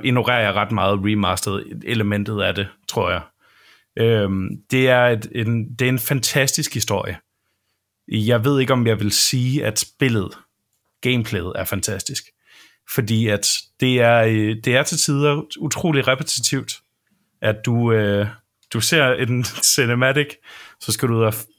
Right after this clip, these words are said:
fight nogle dudes, ser en cinematic, fight nogle dudes. Der, der bliver sprinklet lidt traversal puzzles og lidt forskellige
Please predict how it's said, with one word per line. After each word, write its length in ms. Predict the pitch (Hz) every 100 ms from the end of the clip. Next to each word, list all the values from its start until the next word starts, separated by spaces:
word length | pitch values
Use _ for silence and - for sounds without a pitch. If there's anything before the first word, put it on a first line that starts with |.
| - -
fight 240 | 123 123
nogle 180 | 131 117
dudes, 340 | 117 117 113 - - _ _ _
ser 140 | - 127
en 100 | 110
cinematic, 500 | 135 117 104 104 113 -
fight 220 | - 104 107
nogle 160 | 104
dudes. 320 | 101 107 107
Der, 160 | - 117 113 - -
der 100 | 143 123
bliver 160 | 135
sprinklet 920 | 135 - - - - 135 156 180 151 120
lidt 180 | 117
traversal 800 | 113 - 135 107 123 139 151 131 113 113 - - - _ _ _ -
puzzles 600 | 143 123 - 131 123 113
og 100 | 113
lidt 200 | 101 104
forskellige 680 | 117 110 123 107 107 104 104